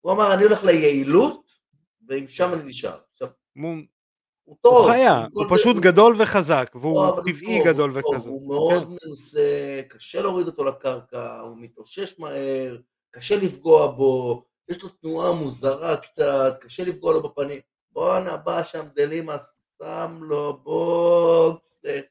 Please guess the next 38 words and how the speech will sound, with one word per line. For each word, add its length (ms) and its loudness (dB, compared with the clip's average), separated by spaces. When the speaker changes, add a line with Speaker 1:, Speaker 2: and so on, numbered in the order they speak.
Speaker 1:
אחד, 560 0
אמר, 300 -8
"בוא 240 -2
לפה, 480 -2
שקלח!" 720 0
Speaker 2:
<laughs> 360 -10
Speaker 1:
אמרתי, 280 -12
"זהו, 200 4
נגמר 320 -6
הקרב." 300 -10
Speaker 2:
לא, 320 0
תשמע, 340 -10
הוא, 640 -8
הוא, 400 -12
הוא 220 -6
שיחק 520 -6
עם 160 -4
השופט, 800 -4
זה 260 -6
לדעתי 420 -6
בן 240 -2
רות'וול 380 0
נגד 320 -4
השופט 520 -6
היה, 280 -2
"בוא 140 2
נראה 240 -2
כמה 240 0
בוקסים 400 -2
אני 120 -2
עוצר 280 -2
לפנים 400 -2
לפני 200 -8
שאתה 280 -6
עוצר 320 -6
לי 100 -6
את 140 -12
הקרב." 420 -12